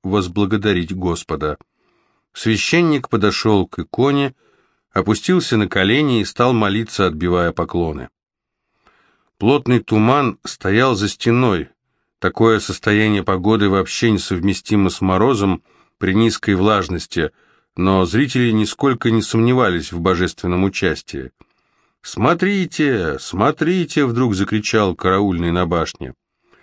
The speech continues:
На фоне тумана показался всадник,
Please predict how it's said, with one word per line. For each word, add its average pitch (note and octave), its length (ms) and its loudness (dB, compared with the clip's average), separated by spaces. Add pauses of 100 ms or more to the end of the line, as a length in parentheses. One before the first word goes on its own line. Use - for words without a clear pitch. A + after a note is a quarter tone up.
(580)
На F#2+ 180 2
фоне E3 400 2
тумана A#2 640 2
показался A2+ 680 0
всадник, A2 760 -2